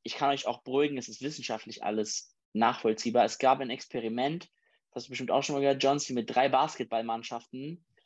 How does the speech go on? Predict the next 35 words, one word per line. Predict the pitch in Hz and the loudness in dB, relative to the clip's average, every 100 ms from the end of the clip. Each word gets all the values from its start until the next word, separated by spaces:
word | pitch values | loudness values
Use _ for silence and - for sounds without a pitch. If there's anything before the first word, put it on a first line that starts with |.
| - _ | -20 _
ähm, | 120 123 123 120 117 | 2 4 4 0 -4
die | - 120 | 2 2
auf | 127 | 2
verschiedenste | 127 - 143 - 123 | -4 -4 -4 -4 -2
Art | 107 131 | 0 0
und | 127 | 0
Weise, | 120 120 123 123 123 - | 0 0 2 0 0 -2
ähm, | 117 117 | -6 -6
sich | 113 - - - | -10 -12 -12 -2
auf | 120 - | -2 -2
ein | 120 | -4
nächstes | 127 - 107 | -4 -2 -2
Spiel | - 135 | 2 2
vorbereitet | 123 110 104 98 82 - | 4 2 4 0 -2 -4
haben. | 98 92 - - - - - - | -4 -4 -12 -20 -20 -20 -20 2
Der | - | 6
eine | 139 165 | 6 4
Teil | 165 160 151 | 4 4 6
der | 147 | 6
Mannschaft, | 143 156 160 175 - - _ _ _ _ _ _ - - - | 4 4 4 2 0 -16 _ _ _ _ _ _ -12 -12 -4
die | 120 | 0
haben | 120 | 2
danach | 123 120 123 | 2 0 -2
ein | |
Trainingsspiel | - 135 143 - 143 | 0 0 0 -2 0
gemacht, | 143 151 - - - _ | 2 0 -4 -20 -20 _
der | - - | -2 2
eine | 151 160 160 | 4 4 0
Teil | 151 151 | 2 2
der | 143 | 4
Mannschaft | 139 151 147 - | 2 -2 -6 -6
hat | 127 | -10
trainiert | - 123 139 143 | -4 -2 -2 0
wie | 113 | 0
immer, | 113 139 190 | 2 2 0